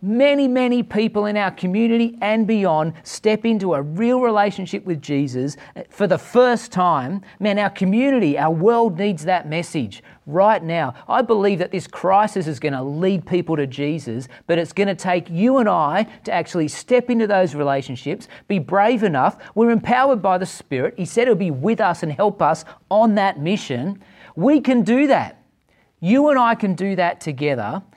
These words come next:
And actually, I'm believing, I'm expectant that we are gonna see many new disciples, many people come to faith, many people baptized.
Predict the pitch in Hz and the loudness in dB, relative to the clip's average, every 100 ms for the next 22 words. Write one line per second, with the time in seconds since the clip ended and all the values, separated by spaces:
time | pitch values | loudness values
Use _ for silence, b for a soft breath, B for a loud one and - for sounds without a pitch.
0 | b b 175 170 202 214 - 185 - 196 | b b -6 -2 -2 -2 -2 -2 0 0
1 | 233 247 220 190 180 202 143 127 165 B | 2 2 2 2 0 0 -4 -6 -8 B
2 | - 185 190 - - - 226 226 - 131 | -4 -2 -2 -6 -14 -4 -2 -2 -4 -6
3 | 208 B B 180 165 185 202 196 165 175 | -6 B B -2 0 0 2 2 0 -4
4 | 170 - 160 143 B B 165 208 254 254 | -4 -4 -4 -4 B B -2 0 2 2
5 | 220 202 180 170 147 135 160 143 147 226 | 2 0 -4 -2 -2 -2 -4 -6 -2 -2
6 | 269 262 214 175 151 - 139 131 127 127 | 0 -2 -2 -4 -6 -4 -6 -6 -4 -2
7 | 131 139 190 196 247 262 233 196 190 156 | -2 -4 -2 0 2 0 0 -2 -2 -4
8 | 131 139 - 135 123 117 156 - | -4 -6 -4 -2 0 -2 -6 -12